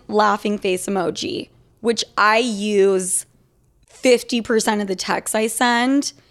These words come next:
I would sound like a fucking cunt.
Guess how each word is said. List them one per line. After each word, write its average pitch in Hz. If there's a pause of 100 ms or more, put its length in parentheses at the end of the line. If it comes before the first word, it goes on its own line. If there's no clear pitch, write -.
(440)
I 226
would 285
sound 214
like 208
a 202
fucking 196
cunt. -